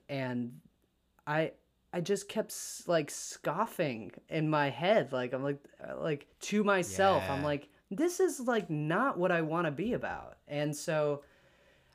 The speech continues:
Speaker 1: um, it was re-,
Speaker 2: Yeah,
Speaker 1: it was
Speaker 2: totally.
Speaker 1: really hard because I felt like I was going towards something, something that I'd wanted to do and that I thought was the right way. And, um,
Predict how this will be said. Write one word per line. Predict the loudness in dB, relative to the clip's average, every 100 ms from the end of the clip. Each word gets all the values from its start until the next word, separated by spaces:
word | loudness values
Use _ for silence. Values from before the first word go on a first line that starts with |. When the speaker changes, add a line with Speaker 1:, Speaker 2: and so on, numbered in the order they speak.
| -6
Speaker 1:
um, | 0 0 2
it | 2
was | 0 0
re-, | -2 -2 -2
Speaker 2:
Yeah, | -2 2 2 0
Speaker 1:
it | -4 0 2
was | 2 -2
Speaker 2:
totally. | 0
Speaker 1:
really | 2 4 2
hard | 0 2 4 2 -2 -6 -8
because | -6 -2 -2 -2 -4 -14 _ _ _ -12
I | -6
felt | 0 2
like | 2 0
I | -2
was | -2 -8 -14 _ _ _ _ _ _ _ _ -20 -6
going | 0 4 4 2
towards | 0 2 2 0
something, | -6 -6 -6 -10 -10
something | -4 -2 0 0
that | 2
I'd | 0 -2 -6
wanted | -4 0 0 0 -2
to |
do | -6 -2 0 0
and | -2
that | -4
I | -6
thought | -8 -2 0 0
was | -2 -6
the | -8
right | -8 -6 -4 -4 -8
way. | -10 -4 0 0 0
And, | -2 -8 -8
um, | -8 -8 -12